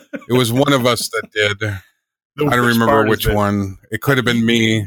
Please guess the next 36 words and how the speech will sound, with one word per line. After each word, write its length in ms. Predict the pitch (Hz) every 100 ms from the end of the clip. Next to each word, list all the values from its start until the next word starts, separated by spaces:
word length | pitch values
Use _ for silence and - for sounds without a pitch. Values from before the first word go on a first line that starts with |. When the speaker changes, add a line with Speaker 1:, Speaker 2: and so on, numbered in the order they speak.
| 135
Speaker 2:
That 340 | 117 143 156
episode 520 | 151 151 135 160 156
not 240 | 131 131 127
only 180 | 123 113
is 140 | 107
lost, 480 | 107 110 151 - 117
but 140 | 107
the 120 | 107
two 340 | 95 - 156 131
episodes 440 | 127 120 120 107
following 460 | - 117 123 131 135
it 80 | 151
that 160 | 156 113
were 80 |
Speaker 1:
<laughs> 140 | 107 98
All 180 | 127 131
Speaker 2:
jokes 80 |
Speaker 1:
the 60 | 135
Speaker 2:
about 200 | 143 151
that 140 | 151
Speaker 1:
<laughs> 0 |
Speaker 2:
episode 520 | 156 - - 165 170 -
are 100 | 127
both 400 | 104 120 131 -
lost 300 | 135 127 -
as 120 | 123
well. 260 | 113 131 - _ _ -
Speaker 1:
Right. 400 | 139 120 113 104 - - _ _ _ _ _ -
Speaker 2:
So 320 | - 98 92 - _
Speaker 1:
Right. 240 | 104 95 - _ _ _ -
We're 220 | 123 120
the 140 | 107 107
only 200 | 101 101
ones 240 | 101 101
who 60 |
Speaker 2:
Yeah. 80 | 113